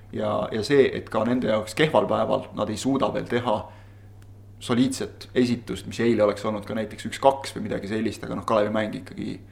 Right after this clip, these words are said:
ikkagi lagunes suuresti. Aga mille üle muidugi on tohutult hea meel, on see, et, et meil on pool hooaega mängitud ja meil on kohad viiendast viimaseni ehk viiendast kümnendani on kaheksa punkti sees. Me räägime küll kogu aeg seda sellist, see tuleb selline nostalgialaks, et vot sellist hooaega ei ole enne olnud.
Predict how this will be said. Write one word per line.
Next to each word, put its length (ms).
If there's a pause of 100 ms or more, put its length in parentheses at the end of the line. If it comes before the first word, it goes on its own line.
(420)
ikkagi 340
lagunes 420
suuresti. 440
Aga 220
mille 240
üle 180
muidugi 300
on 80
tohutult 320
hea 160
meel, 180
on 140
see, 220
et, 100
et 80
meil 160
on 80
pool 160
hooaega 320
mängitud 420
ja 80
meil 220
on 80
kohad 400
viiendast 680 (500)
viimaseni 640 (100)
ehk 140
viiendast 460
kümnendani 640
on 180
kaheksa 420
punkti 320
sees. 280 (360)
Me 80
räägime 360
küll 120
kogu 240
aeg 160
seda 200
sellist, 280 (360)
see 140
tuleb 180
selline 280
nostalgialaks, 760
et 120
vot 120
sellist 360
hooaega 380
ei 60
ole 160
enne 160
olnud. 280